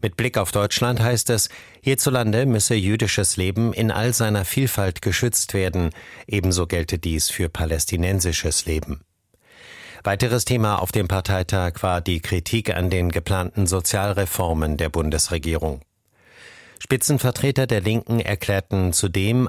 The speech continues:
alles zu tun, um die A F D von der Macht fernzuhalten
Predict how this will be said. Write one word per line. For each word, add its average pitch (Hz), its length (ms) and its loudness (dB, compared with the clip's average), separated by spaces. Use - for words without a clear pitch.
alles 104 400 0
zu - 140 0
tun, 127 400 0
um 107 240 2
die 104 180 2
A 98 220 0
F 98 200 -2
D 120 300 2
von 90 240 -2
der 85 120 0
Macht 95 340 -2
fernzuhalten 98 880 0